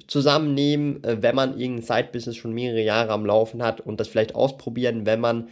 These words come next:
äh, von der Gesamtsituation her das passt, wenn man vielleicht auch schon Geld auf der Seite hat oder vielleicht auch wenige Verpflichtungen hat, wie ich zum Beispiel, weil ich halt im Moment noch keine Kinder oder so habe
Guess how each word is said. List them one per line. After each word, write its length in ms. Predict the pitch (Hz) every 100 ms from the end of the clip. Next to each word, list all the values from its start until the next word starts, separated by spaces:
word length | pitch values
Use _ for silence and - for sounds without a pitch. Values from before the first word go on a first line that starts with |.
| - -
äh, 160 | - 104
von 160 | - 110
der 100 | 104
Gesamtsituation 800 | 104 113 120 127 123 - 113
her 120 | 113 101
das 200 | 101 -
passt, 320 | 123 131 -
wenn 80 | 104
man 160 | 104
vielleicht 300 | 104 101 110
auch 180 | 101 -
schon 240 | - 104
Geld 180 | 117 127
auf 120 | 113
der 100 | 117
Seite 300 | 107 107 110
hat 80 | 113
oder 180 | 98 98
vielleicht 300 | - 104 104
auch 100 | 107 110
wenige 320 | 110 117 110
Verpflichtungen 680 | 98 95 143 139 143 131 123 -
hat, 220 | 120 - -
wie 260 | 104 -
ich 140 | 151 -
zum 180 | 139
Beispiel, 460 | 120 120 120 123 110
weil 140 | 98
ich 100 | 98
halt 240 | 104 101 - - - - - _
im 100 | 120
Moment 360 | 120 113 117 -
noch 180 | 107 -
keine 300 | 120 107 104
Kinder 420 | 151 160 151 120
oder 240 | 123 117
so 240 | 113 110 -
habe 500 | 110 107 110 113